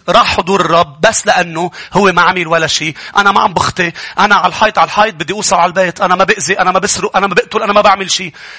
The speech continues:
حضور الرب كمان بيروح، مثل ما الشر بيروح حضور الرب، هيدا الشيء بيروح حضور الرب. مثل ما أولاده ماتوا بالشر، هو مات وانطقت رقبته كمان ومات،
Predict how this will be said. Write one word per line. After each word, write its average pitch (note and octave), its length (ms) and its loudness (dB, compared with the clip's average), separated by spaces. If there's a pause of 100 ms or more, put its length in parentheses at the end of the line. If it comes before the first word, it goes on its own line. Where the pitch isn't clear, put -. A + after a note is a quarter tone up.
(640)
حضور F3 280 -2
الرب E3+ 260 0
كمان E3 280 -2
بيروح، D#3+ 340 -4
مثل G#3 200 -4
ما F3 40 0
الشر E3+ 300 2
بيروح D3 400 -4
حضور C#3+ 220 -10
الرب، D3+ 260 -2 (220)
هيدا E3+ 200 0
الشيء D#3 220 0
بيروح D3+ 360 -2
حضور D3 240 -6
الرب. C#3+ 240 0 (300)
مثل A3 260 0
ما G3+ 60 2
أولاده F#3+ 380 2
ماتوا F#3 300 -2
بالشر، G#3 440 2
هو F3+ 300 -4
مات F3 440 -2
وانطقت E3+ 600 -4
رقبته F3+ 320 -4
كمان D#3+ 400 -2
ومات، D#3+ 380 -4